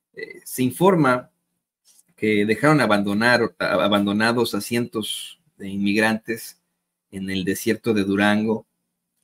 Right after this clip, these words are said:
Y usted sabe perfectamente cuáles son las condiciones en los, en los desiertos. Eh, pues por la mañana y tarde hace muchísimo calor.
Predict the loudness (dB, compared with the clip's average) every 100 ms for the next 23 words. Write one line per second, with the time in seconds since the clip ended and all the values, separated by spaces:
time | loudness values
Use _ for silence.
0 | _ -14 -14 -10 -2 0 0 -4 -8 -8
1 | -6 -6 -6 -8 -2 -2 -2 -4 -4 -8
2 | -16 -12 -4 -2 -2 -4 -12 -10 -8 -8
3 | -12 _ _ _ _ -14 -10 -4 -2 0
4 | 0 -2 -8 -6 -8 _ _ _ _ _
5 | -18 -16 -18 _ _ -12 -12 -14 _ -12
6 | -12 -8 0 2 4 4 4 4 4 2
7 | 0 0 6 8 8 4 2 2 0 -4
8 | -8 -8 0 4 4 2 0 -2 -2 0
9 | 0 -4